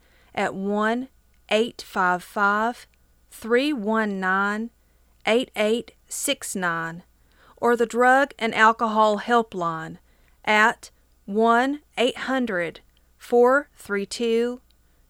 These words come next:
nine three nine seven. Visit W W W dot W M M T dot org for a list of local resources.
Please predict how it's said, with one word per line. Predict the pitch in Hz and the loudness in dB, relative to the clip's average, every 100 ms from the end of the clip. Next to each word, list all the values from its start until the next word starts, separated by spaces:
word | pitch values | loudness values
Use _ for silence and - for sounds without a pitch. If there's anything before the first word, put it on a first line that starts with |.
| - | -6
nine | 196 196 214 226 | 2 4 4 2
three | - 202 202 202 202 _ - | -2 -2 0 -2 -6 _ -10
nine | 185 185 180 180 180 | -4 -2 0 -2 -4
seven. | - 180 170 165 165 - _ _ _ _ | -6 -4 -4 -6 -14 -20 _ _ _ _
Visit | 202 180 277 285 302 | -6 2 2 2 -4
W | 208 220 247 254 | 0 -2 0 -2
W | 240 226 220 | 0 0 -2
W | 202 190 185 165 160 185 - | -4 -4 -4 -6 -14 -18 -4
dot | 196 190 180 | 0 0 0
W | 208 208 214 202 - | -6 -4 -4 -6 -4
M | 226 233 | -2 0
M | 233 214 214 | -2 -2 -6
T | - 233 175 156 _ _ - | -6 -6 -6 -12 _ _ -10
dot | 170 190 202 | -2 0 0
org | - 185 165 160 - _ _ _ | -4 -2 -2 -4 -12 _ _ _
for | - 240 | 2 4
a | 214 | 4
list | 208 220 202 175 - - | 4 2 2 -2 -10 -6
of | 196 | -6
local | 190 196 196 170 156 | 0 0 0 -4 -6
resources. | 156 170 - - - - - - | -8 -10 -12 -12 -12 -16 -16 -18